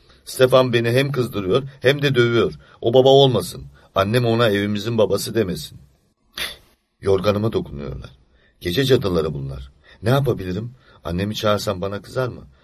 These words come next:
"Anne, ne olur beni kurtar gece cadılarından. Karnım da aç, anne." Gece cadıların elleri de çok ağır.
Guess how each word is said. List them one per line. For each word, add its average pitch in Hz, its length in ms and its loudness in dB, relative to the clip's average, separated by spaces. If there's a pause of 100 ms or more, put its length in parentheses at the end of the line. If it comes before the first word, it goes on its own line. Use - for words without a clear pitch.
(140)
"Anne, 120 280 -4
ne 110 60 -4
olur 135 300 -2
beni 117 220 -4
kurtar 131 340 2
gece 113 260 -6
cadılarından. 85 680 -8 (240)
Karnım 156 360 4
da 147 60 8
aç, 135 240 4
anne." 147 440 2 (840)
Gece 139 260 -4
cadıların 147 460 2
elleri 143 380 0
de 147 100 -2
çok 139 240 -4
ağır. 117 300 2